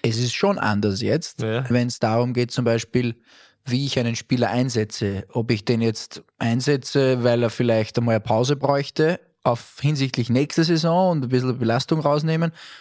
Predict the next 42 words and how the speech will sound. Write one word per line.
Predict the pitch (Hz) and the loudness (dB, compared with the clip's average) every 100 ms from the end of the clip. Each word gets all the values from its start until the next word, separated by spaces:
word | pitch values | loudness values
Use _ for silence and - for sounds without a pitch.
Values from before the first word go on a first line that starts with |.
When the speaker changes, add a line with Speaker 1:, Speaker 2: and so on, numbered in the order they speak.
| - | -8
Speaker 1:
hat | - | -4
er | 127 | -2
gesagt, | 139 - | -2 -4
auf | 113 | -2
das | 131 | -2
gibt | - 120 | -2 0
er | 123 | -2
halt | 120 | -2
jetzt | - - _ _ _ _ | -6 -14 _ _ _ _
keine | - 135 131 | -2 0 0
Rücksicht, | 113 - 110 - | -2 -2 -4 0
nimmt | 117 117 | 0 0
auf | 110 | -2
keine | - 135 | -2 0
Rücksicht | 110 101 104 | -2 -4 -4
mehr, | 110 | -2
weil | 107 110 | 0 0
es | 113 | 0
ist | |
ja | 110 | 0
dann | 110 107 | 0 0
nicht | |
mehr | 107 | 0
sein | 104 101 | -2 -2
Spieler. | - - 123 - _ _ | -4 -6 -8 -16 _ _
Speaker 2:
Wahnsinn, | 160 123 104 101 101 | -14 -12 -10 -12 -10
oder? | 107 | -2
Speaker 1:
Naja, | 143 196 | 2 2
Speaker 2:
Das | 233 | 2
ist | - | 0
Speaker 1:
eigentlich | 170 202 226 214 - - - | 0 0 0 -2 -6 -18 -10
Speaker 2:
ja, | 139 113 120 143 | -6 -2 0 0
also | 117 - | -2 -2
Speaker 1:
es | |
Speaker 2:
aus | 120 | 0
Speaker 1:
ist | |
Speaker 2:
seiner | 170 127 | 2 2
Sicht | 151 | 2
Speaker 1:
verständlich | 143 156 226 202 | 2 2 2 2
Speaker 2:
verständlich, | 165 131 135 | 2 4 2
Speaker 1:
natürlich, | 131 | 2
Speaker 2:
aber | 123 | -2